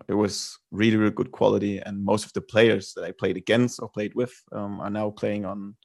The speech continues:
the highest amateur level or semi-professional level in Germany.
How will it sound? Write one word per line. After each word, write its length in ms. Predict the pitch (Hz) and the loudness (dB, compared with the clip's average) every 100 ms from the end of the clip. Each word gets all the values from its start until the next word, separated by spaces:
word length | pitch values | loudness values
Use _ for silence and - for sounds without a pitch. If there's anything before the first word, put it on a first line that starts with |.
| _ _ _ - | _ _ _ -6
the 320 | 104 101 101 117 _ | -4 -4 -6 -12 _
highest 340 | 101 104 101 | -2 -2 -2
amateur 300 | 107 110 107 | 0 0 4
level 280 | 107 104 107 | 6 6 6
or 200 | 104 101 | 4 0
semi-professional 880 | - 107 107 107 104 - 104 - 104 | 0 0 2 0 -4 -4 -4 -6 -6
level 300 | 104 107 101 | -4 -4 -8
in 160 | 95 101 | -10 -8
Germany. 360 | 104 104 104 | -8 -8 -10